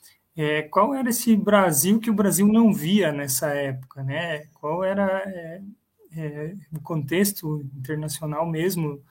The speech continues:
da época de cinquenta ali,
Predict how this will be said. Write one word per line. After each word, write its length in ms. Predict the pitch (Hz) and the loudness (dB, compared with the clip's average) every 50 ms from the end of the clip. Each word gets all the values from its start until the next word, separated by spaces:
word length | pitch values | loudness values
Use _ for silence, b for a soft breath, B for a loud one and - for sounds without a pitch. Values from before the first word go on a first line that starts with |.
| _ _ _ _ _ _ _ _ _ | _ _ _ _ _ _ _ _ _
da 180 | 156 156 151 | -2 0 0
época 760 | 147 151 156 160 156 - _ - - 165 151 143 143 147 - - 151 143 147 170 190 - _ _ _ _ _ _ - | 0 0 -2 -4 -6 -10 _ -8 -4 -2 -2 0 -2 -4 -8 -10 -14 -14 -14 -14 -16 -18 _ _ _ _ _ _ -16
de 340 | 190 147 139 139 139 151 160 | -14 -14 -12 -8 -6 -4 -2
cinquenta 720 | 139 - - 160 151 143 131 135 147 156 175 190 185 - 151 | -2 -2 -2 -2 -4 -4 -2 -2 0 0 0 0 -2 -4 -4
ali, 380 | 143 151 170 190 202 202 - | -2 0 0 0 0 -2 -4